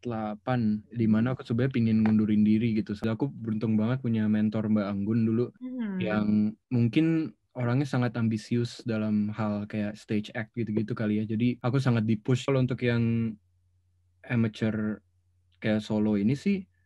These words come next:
Speaker 1: ada sedang, eh, sedang ada konser yang aku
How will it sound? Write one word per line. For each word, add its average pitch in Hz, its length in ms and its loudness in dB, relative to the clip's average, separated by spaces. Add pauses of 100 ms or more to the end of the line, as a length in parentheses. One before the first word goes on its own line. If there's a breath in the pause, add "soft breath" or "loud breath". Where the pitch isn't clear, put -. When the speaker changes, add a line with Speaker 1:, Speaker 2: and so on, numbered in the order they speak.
(840)
Speaker 1:
ada 131 420 4
sedang, 120 960 0
eh, 117 140 -10
sedang 131 360 0
ada 123 160 4
konser 123 300 0
yang 117 160 2
aku 110 480 0